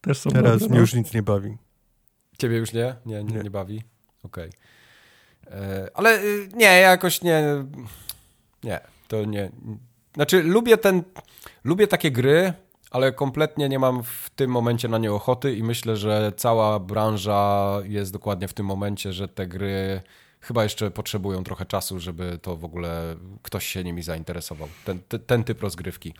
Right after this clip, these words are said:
Speaker 3: Ja pamiętam, były na, y, na P S czwórce jakieś takie próby wskrzeszania trochę tego, pojawiło się trochę twin stick shooterów takich bardzo fajnych, ale to, to, to jakoś widzę, nie, nie
Speaker 2: Powiedzcie mi, dlaczego
Speaker 3: nie
Speaker 2: jest tak
Speaker 3: siedzi.
Speaker 2: ciężko zrobić grę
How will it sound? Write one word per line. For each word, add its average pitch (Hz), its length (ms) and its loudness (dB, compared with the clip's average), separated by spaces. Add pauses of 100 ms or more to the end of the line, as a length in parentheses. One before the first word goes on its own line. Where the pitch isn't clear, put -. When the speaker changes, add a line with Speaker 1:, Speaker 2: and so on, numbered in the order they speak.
(380)
Speaker 3:
Ja 123 60 -10
pamiętam, 151 300 2
były 139 200 2
na, 110 500 0 (280)
y, 98 40 -8
na 98 400 -4 (280)
P 113 100 -2
S 98 160 -2
czwórce 131 600 2
jakieś 113 220 -4
takie 117 200 -8
próby 113 320 -4
wskrzeszania 110 560 -4
trochę 107 280 -8
tego, 104 260 -6
pojawiło 101 380 -4
się 101 120 -10
trochę 101 200 -10
twin 104 180 -8
stick - 220 -12
shooterów 135 500 4
takich 117 260 -8
bardzo 110 260 -4
fajnych, 107 580 -4 (580)
ale 104 720 -2
to, 101 440 0
to, 104 120 -6
to 104 200 -10
jakoś 95 280 -8
widzę, 90 320 -8
nie, 90 220 -8
nie 87 180 -12
Speaker 2:
Powiedzcie 151 300 0
mi, 147 80 4
dlaczego 160 600 0
Speaker 3:
nie 131 60 -6
Speaker 2:
jest 123 160 -2
tak 110 120 0
Speaker 3:
siedzi. 80 120 -12
Speaker 2:
ciężko 123 300 -2
zrobić 107 460 -4
grę 101 420 0